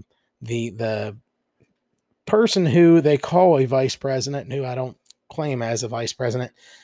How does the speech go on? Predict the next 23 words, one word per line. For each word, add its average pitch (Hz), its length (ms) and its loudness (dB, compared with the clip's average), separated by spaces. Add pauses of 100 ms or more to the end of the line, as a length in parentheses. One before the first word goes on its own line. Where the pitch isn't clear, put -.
(140)
uh, 143 280 0
she 233 280 2
had 180 200 4
to 143 40 0
show 143 240 4
everybody, 127 560 2
"Oh, 226 240 0
it's, 220 200 -4
it's 220 180 -2
safe. 233 300 0
We're 226 120 -2
getting 220 280 -4
our 220 100 0
shots 214 420 -4
and 190 100 -8
we're 202 100 0
so 214 200 0
happy. 196 300 0
We're 175 220 -4
so 196 160 -2
glad 180 280 0
about 160 200 0
it." 170 100 -10